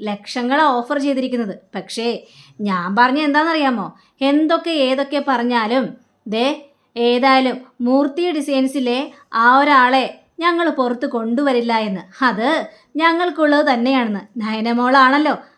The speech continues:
അതെല്ലാം ഡിസൈൻ ചെയ്ത്. എല്ലാവർക്കും നല്ല ബോധ്യമായിട്ടുണ്ട്. ആ ഡിസൈന് വേണ്ടി എല്ലാവരും പരക്കം മാഞ്ഞ് നടക്കുകയാണ്" എന്ന് മുത്തശ്ശൻ പറഞ്ഞു കഴിഞ്ഞപ്പോഴേക്കും എല്ലാവർക്കും ഭയങ്കര സന്തോഷം. ദേവയാനിക്കാണെങ്കിലാണ് ഇപ്പോൾ ഏറ്റവും കൂടുതൽ സന്തോഷം.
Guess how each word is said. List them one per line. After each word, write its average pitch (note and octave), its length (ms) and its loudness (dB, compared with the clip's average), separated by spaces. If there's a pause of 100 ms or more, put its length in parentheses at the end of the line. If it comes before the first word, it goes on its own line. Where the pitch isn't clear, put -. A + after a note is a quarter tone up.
(160)
അതെല്ലാം C#4 500 2
ഡിസൈൻ D4 320 -2
ചെയ്ത്. C4 260 -4 (340)
എല്ലാവർക്കും B3 540 0
നല്ല C4 400 0
ബോധ്യമായിട്ടുണ്ട്. C4+ 720 2 (420)
ആ A#3 220 2
ഡിസൈന് C4 380 0
വേണ്ടി C#4+ 300 0 (320)
എല്ലാവരും C4 500 2
പരക്കം C4+ 540 2
മാഞ്ഞ് C#4 220 4
നടക്കുകയാണ്" B3 560 0 (220)
എന്ന് A#3 180 -2
മുത്തശ്ശൻ C4+ 460 0
പറഞ്ഞു C#4 180 0
കഴിഞ്ഞപ്പോഴേക്കും D4 520 -2 (320)
എല്ലാവർക്കും - 400 -6
ഭയങ്കര D4+ 440 2
സന്തോഷം. C#4 600 0 (320)
ദേവയാനിക്കാണെങ്കിലാണ് C4+ 1120 0
ഇപ്പോൾ D4+ 220 0
ഏറ്റവും C#4+ 460 2
കൂടുതൽ C4+ 220 0
സന്തോഷം. A3+ 440 -4